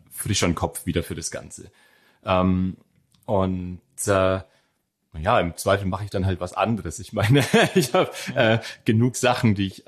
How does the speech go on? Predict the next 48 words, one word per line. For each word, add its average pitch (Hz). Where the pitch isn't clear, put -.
abgesehen 98
davon 104
noch 92
zu -
tun 113
hab, 92
vor-, 101
sei 101
es, -
äh, 104
unser 98
Kompositionsunternehmen 101
irgendwie 98
an 92
sich -
zu 110
managen, 110
vielleicht 110
v-, -
voranzubringen. 113
Vielleicht 127
mache 120
ich 117
dann 113
ein -
bisschen 101
Akquise 101
oder 101
Verwaltung 98
oder 98
kümmere 110
mich 101
dann 104
um 107
die 110
anderen 131
Projekte, 90
die 87
ich 87
noch 87
sonst 90
so 90
mache. 87
Vielleicht 95
mal 107
ein 104
Konzert, 98
äh, 87